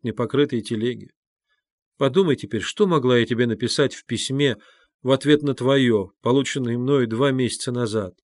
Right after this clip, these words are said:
и о чем писать? Сама я была в отчаянии. Правду написать тебе не смела, потому что ты очень бы был несчастлив, огорчен и возмущен. Да и что мог бы ты сделать?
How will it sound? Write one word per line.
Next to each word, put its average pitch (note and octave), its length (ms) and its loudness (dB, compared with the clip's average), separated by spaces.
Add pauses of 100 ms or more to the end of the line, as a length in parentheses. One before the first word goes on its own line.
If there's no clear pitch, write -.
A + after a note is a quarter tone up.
(480)
и D3+ 100 8
о D3 100 10
чем D3 380 4
писать? A#2 500 -2 (1160)
Сама F3 300 -4
я D3 80 4
была C#3+ 220 6
в B2 60 0
отчаянии. B2+ 720 -2 (640)
Правду E3+ 320 4
написать D#3 440 0
тебе D3+ 180 0
не D#3 100 0
смела, D#3 400 0
потому A#2+ 320 -6
что B2+ 140 -6
ты B2+ 140 -4
очень C3+ 240 -2
бы B2+ 140 -2
был C3 200 0
несчастлив, C#3+ 720 -6 (580)
огорчен A#2+ 680 2
и G#2+ 40 -2
возмущен. G#2+ 800 -2 (720)
Да F#2+ 120 -2
и B2 60 4
что F3 300 2
мог D#3+ 240 2
бы C#3+ 100 4
ты D#3 260 0
сделать? A#2 600 -4